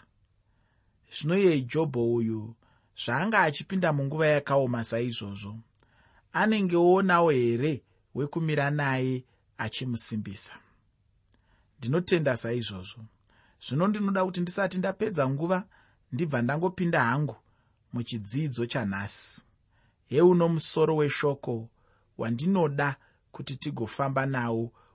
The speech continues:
uri pasi pemusoro mukuru wechirongwa wandatini, "Munhu anotenda muna Mwari anorwirwa naye. Munhu anotenda muna Mwari anorwirwa naye." Asi iko zvino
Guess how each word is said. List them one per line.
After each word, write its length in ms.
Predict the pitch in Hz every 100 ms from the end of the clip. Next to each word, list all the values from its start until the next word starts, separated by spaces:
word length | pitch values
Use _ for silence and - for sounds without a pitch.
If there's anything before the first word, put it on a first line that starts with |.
| _
uri 220 | - 202 220
pasi 340 | 190 165 156
pemusoro 600 | 214 220 196 - 180 175
mukuru 460 | 170 156 - 160 156
wechirongwa 600 | 151 143 156 147 139 139
wandatini, 840 | 131 131 131 - 123 113 117 123 120 - _ _ _ -
"Munhu 260 | 143 139
anotenda 640 | 127 135 180 - 180 151 135
muna 260 | 131 135
Mwari 540 | 147 151 135 131 131 131 _ _ _ _
anorwirwa 680 | 160 185 151 120 113 104 101
naye. 480 | 107 104 110 123 139 _ _ _
Munhu 260 | - 131 123
anotenda 640 | 113 127 156 - 160 127
muna 240 | 120 127 131
Mwari 500 | 143 131 120 120 117 _ _ _
anorwirwa 640 | - 143 139 117 110 98 98
naye." 400 | 104 95 107 123 - -
Asi 260 | - - 254
iko 200 | 240 160
zvino 380 | 120 147 175